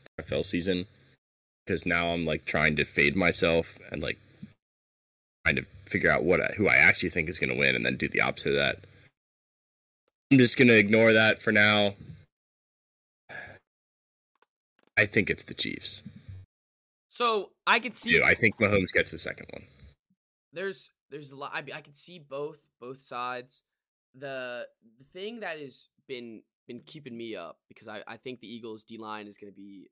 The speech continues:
Speaker 2: dominant. Uh, I think their offen-, offensive line has been great all season. But what I've heard is that you can pass on the Eagles. And
Speaker 1: Yep.
Speaker 2: if, the last thing I wanna hear is that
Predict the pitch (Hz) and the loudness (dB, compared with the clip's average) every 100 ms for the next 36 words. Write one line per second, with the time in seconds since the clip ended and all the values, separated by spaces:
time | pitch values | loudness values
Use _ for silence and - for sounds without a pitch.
0 | _ 107 113 113 107 101 _ _ _ _ | _ -14 -12 -12 -12 -14 _ _ _ _
1 | _ - 107 90 87 - 110 104 104 90 | _ -16 -12 -12 -12 -16 -18 -18 -12 -12
2 | 117 117 - 113 113 113 107 107 101 101 | -12 -16 -12 -14 -14 -20 -14 -14 -14 -18
3 | 95 107 104 95 - 113 110 107 104 104 | -18 -14 -12 -12 -14 -16 -16 -16 -16 -20
4 | _ _ _ _ _ _ 107 123 110 _ | _ _ _ _ _ _ -14 -12 -12 _
5 | _ _ _ _ _ 113 139 170 - 135 | _ _ _ _ _ -8 -2 -2 -4 -8
6 | 147 - 156 135 113 107 _ _ _ _ | -8 -8 -4 -4 -4 -8 _ _ _ _
7 | _ _ 120 113 98 110 127 127 117 139 | _ _ -18 -14 -14 -14 -14 -14 -10 -4
8 | 135 139 139 - _ - 117 107 107 - | -2 -4 -8 -18 _ -16 -14 -12 -14 -14
9 | 50 50 - _ _ _ _ _ - 117 | -20 -20 -20 _ _ _ _ _ -12 -8
10 | 110 107 107 - _ _ _ - - - | -8 -8 -12 -20 _ _ _ -10 -10 -12
11 | _ _ 120 123 120 143 156 - 170 151 | _ _ -14 -10 -2 -2 -2 -6 -4 -2
12 | 156 151 143 156 120 104 - _ _ _ | -2 -4 -4 -6 -6 -10 -16 _ _ _
13 | 120 110 104 92 | -16 -12 -10 -12